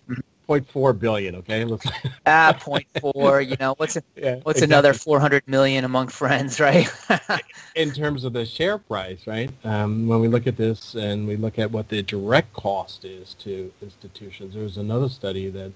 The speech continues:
Speaker 2: uh, that indicates that, uh, there is substantial cost that's associated with litigation. So, uh, between
Speaker 1: Of course, yeah, I mean,
Speaker 2: two thousand and eight,
Speaker 1: it's
Speaker 2: that period that I talked about before, between two thousand and eight and two thousand and twelve,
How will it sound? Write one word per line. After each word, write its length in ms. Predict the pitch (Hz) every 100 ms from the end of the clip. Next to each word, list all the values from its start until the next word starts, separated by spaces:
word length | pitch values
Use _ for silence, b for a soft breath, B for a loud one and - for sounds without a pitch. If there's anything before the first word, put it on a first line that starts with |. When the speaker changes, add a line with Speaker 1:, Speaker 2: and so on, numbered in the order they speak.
| _
Speaker 2:
uh, 240 | 98 95 92 b b b b b b b b b _ -
that 140 | 127
indicates 560 | 147 139 147 131 131 -
that, 240 | 117 113 -
uh, 300 | 120 113 113
there 260 | 107 117 117
is 120 | 113
substantial 720 | - 113 - - 139 147 127
cost 460 | 113 - 113 107 -
that's 160 | 98 104
associated 500 | - 113 - 104 98
with 140 | 98
litigation. 760 | 110 104 104 113 110 87 82 -
So, 480 | 110 98 92 98 90
uh, 160 | 98 95
between 380 | 110 127 123
Speaker 1:
Of 40 | 117
course, 300 | 135 135 131
yeah, 60 |
I 20 | 123
mean, 80 |
Speaker 2:
two 80 | 120
thousand 120 | 113 117
and 140 | 123
eight, 80 | 117
Speaker 1:
it's 80 | 113
Speaker 2:
that 280 | 135 135 -
period 280 | 151 139 107
that 140 | 110
I 60 | 107
talked 280 | - 123 123
about 240 | 107 101
before, 300 | 110 - 147
between 340 | 113 - 117
two 180 | 110 131
thousand 380 | 117 113 101 104
and 140 | 104
eight 180 | 117 123
and 140 | 101 -
two 160 | 120
thousand 440 | 107 104 104 98 98
and 140 | 95
twelve, 400 | - 135 117